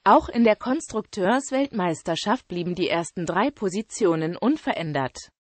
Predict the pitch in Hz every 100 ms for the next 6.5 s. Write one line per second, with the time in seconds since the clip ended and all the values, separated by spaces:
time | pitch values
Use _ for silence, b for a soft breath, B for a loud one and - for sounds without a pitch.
0 | _ _ - 160 180 165 165 - 170 170
1 | 220 226 208 277 - 220 202 196 196 190
2 | - 208 180 - - 202 196 247 349 220
3 | 180 - 160 - 185 202 233 202 175 -
4 | 208 269 262 202 170 170 170 165 170 165
5 | - 165 170 196 233 - 269 - - 254
6 | 190 147 147 139